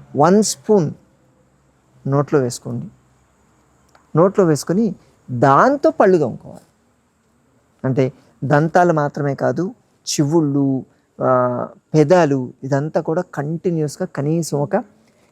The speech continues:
పదిహేను ఇరవై నిమిషాలు మీరు చెయ్యి పెట్టి తోముకోవాలి. బ్రష్ కాదు, చెయ్యి మాత్రమే వాడండి.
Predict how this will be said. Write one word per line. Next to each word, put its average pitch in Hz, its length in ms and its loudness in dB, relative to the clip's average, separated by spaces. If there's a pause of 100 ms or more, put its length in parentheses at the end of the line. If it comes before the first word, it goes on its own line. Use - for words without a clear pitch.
(140)
పదిహేను 196 760 4 (200)
ఇరవై 160 280 2 (120)
నిమిషాలు 180 480 -2 (540)
మీరు 170 200 -2 (560)
చెయ్యి 175 280 0
పెట్టి 170 200 -6
తోముకోవాలి. 123 600 -6
బ్రష్ 160 240 0 (100)
కాదు, 151 300 4 (1040)
చెయ్యి 151 280 2 (100)
మాత్రమే 139 500 -4
వాడండి. 113 400 -8